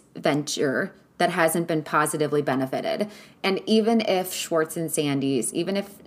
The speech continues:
Tom Tom, whatever the fuck it's called, even if it had bad Yelp reviews for a couple of weeks, people still want to put their eyes on Tom Sandoval.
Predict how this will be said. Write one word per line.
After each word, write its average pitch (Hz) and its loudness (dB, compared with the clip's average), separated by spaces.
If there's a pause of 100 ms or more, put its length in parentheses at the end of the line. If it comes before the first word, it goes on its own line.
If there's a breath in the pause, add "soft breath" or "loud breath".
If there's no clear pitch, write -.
Tom 160 0
Tom, 131 -2
whatever 160 0
the 170 -6
fuck 147 -4
it's 135 -6
called, - -2 (360 loud breath)
even 233 4
if 208 2
it 208 4
had 170 2
bad 147 2
Yelp 165 0
reviews 170 0
for 175 -2
a 170 -2
couple 180 -2
of 175 -4
weeks, 180 -4 (640 loud breath)
people 247 2
still 226 4
want 190 -2
to - -2
put - -4
their 175 2
eyes 143 0
on 143 -2
Tom 127 -4
Sandoval. 120 -6